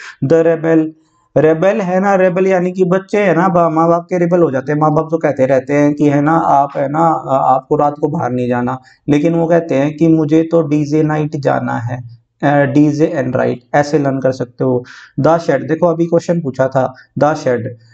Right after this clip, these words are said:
अ, फ्रैंक फ्लिन, ठीक है, ये Japanese है, important, ठीक है। चीवी,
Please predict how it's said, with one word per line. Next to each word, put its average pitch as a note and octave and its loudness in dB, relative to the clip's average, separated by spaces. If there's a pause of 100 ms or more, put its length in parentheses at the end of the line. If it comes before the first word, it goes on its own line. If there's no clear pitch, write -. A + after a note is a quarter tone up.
(220)
अ, C3+ 2
फ्रैंक D#3+ -2
फ्लिन, C3 0 (920)
ठीक E3 2
है, C#3 0
ये C3+ -2
Japanese C#3+ 0
है, C3 -2
important, C3 -2 (1600)
ठीक D3 0
है। - 0 (600)
चीवी, E3+ 2